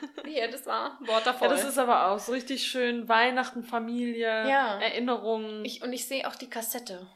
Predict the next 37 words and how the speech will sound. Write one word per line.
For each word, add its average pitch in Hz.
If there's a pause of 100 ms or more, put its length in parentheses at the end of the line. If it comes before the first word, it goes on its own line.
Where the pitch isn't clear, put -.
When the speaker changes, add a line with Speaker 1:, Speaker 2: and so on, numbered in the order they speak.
(220)
Speaker 2:
Lebt 370
da 180
noch 165
der 175
Rolf? 190 (360)
Speaker 1:
Ja, 190
oder? 254 (1040)
Speaker 2:
Ich -
weiß 226
nicht, 214
man 196
hat 202
schon 220
Speaker 1:
Ach, 202
der 196
Speaker 2:
länger, 254
Speaker 1:
war 247
nicht -
Speaker 2:
länger 233
Speaker 1:
so, 254
Speaker 2:
nichts 277
mehr 302
Speaker 1:
ich 294
Speaker 2:
von 302
Speaker 1:
glaub, 294
Speaker 2:
ihm. -
Speaker 1:
der 214
war 202
Speaker 2:
Der 214
war 233
aber 247
Speaker 1:
damals 233
Speaker 2:
schon 196
Speaker 1:
so 185
vierzig 208
oder 165
so. 165